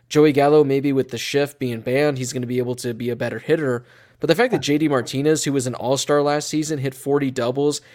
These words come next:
had a significantly higher O P S plus than league average, is getting paid less money than Joey Gallo,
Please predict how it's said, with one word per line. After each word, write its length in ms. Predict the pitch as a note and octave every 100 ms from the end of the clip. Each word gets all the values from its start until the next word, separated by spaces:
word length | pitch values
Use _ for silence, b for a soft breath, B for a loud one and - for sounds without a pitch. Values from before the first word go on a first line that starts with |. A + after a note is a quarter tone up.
| B
had 160 | - C3+
a 160 | A#2+ -
significantly 640 | - C3+ C#3 D3 C3+ C#3+
higher 320 | B2 B2+ C3 A2+
O 80 | B2+
P 180 | C3+
S 100 | A#2+
plus 280 | - B2+ B2+
than 120 | A#2
league 160 | A#2 A2+
average, 440 | A#2 C3 D3 D3 - b b
is 160 | A#2 -
getting 240 | D3+ D#3+
paid 260 | C#3 D3 B2
less 320 | A#2+ C#3 -
money 280 | B2+ D#3+ C#3
than 160 | A#2+
Joey 260 | A2+ B2 A2+
Gallo, 540 | A2+ A#2+ D#3 F3 F3+